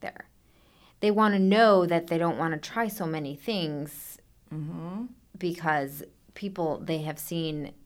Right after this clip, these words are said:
Speaker 1: their own age or younger or
Speaker 2: Mm-hmm.
Speaker 1: whatever have already gotten there.
Speaker 2: Yes, true.
Speaker 1: And some of them got there without a college education.
Speaker 2: They did, and that's truth, right? That's
Speaker 1: And
Speaker 2: real
Speaker 1: that's
Speaker 2: truth.
Speaker 1: the time we're living in right
Speaker 2: That's
Speaker 1: now.
Speaker 2: real truth.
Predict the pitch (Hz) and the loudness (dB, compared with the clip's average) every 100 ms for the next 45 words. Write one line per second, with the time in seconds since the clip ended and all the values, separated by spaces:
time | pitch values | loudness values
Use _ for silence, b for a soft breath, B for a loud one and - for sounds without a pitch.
0 | _ 160 151 147 196 220 240 175 160 175 | _ -8 -6 -6 -4 -4 -2 -4 -6 -6
1 | - - _ _ - 151 185 233 180 156 | -10 -14 _ _ -12 -10 -8 -6 -6 -6
2 | 147 156 135 160 208 180 233 170 143 143 | -8 -8 -8 -6 -6 -4 -2 -2 -2 -4
3 | 147 b b b b b b _ 226 226 | -6 b b b b b b _ -2 0
4 | 220 196 151 - 151 - 127 - 73 - | 0 0 -4 -2 -2 -2 -6 -8 -10 -10
5 | 151 _ - 175 156 147 - - - 151 | -14 _ -14 -10 -10 -12 -18 -18 -12 -10
6 | 143 143 151 180 208 226 185 190 185 185 | -8 -10 -12 -6 0 0 0 -2 -4 -4
7 | 185 185 185 190 - _ - 156 - 196 | -2 -2 -2 -6 -10 _ -12 -12 -10 -12
8 | 208 196 - - - 220 220 214 214 208 | -10 -12 -12 -12 -14 -12 -12 -12 -12 -14
9 | 196 233 339 - - 160 156 160 165 143 | -12 -12 -12 -14 -12 -10 -6 -6 -6 -8
10 | 147 156 - 170 156 135 - - 135 147 | -8 -8 -10 -10 -10 -10 -16 -14 -10 -10
11 | 147 _ _ - 160 185 185 208 262 254 | -12 _ _ -8 -4 0 6 6 6 0
12 | 285 233 190 175 170 - 170 196 160 156 | 0 4 4 2 -2 -2 2 2 2 -2
13 | 104 78 58 78 156 - 110 117 - 120 | -6 -10 -10 -6 -6 -4 -4 -6 -8 -10
14 | - | -12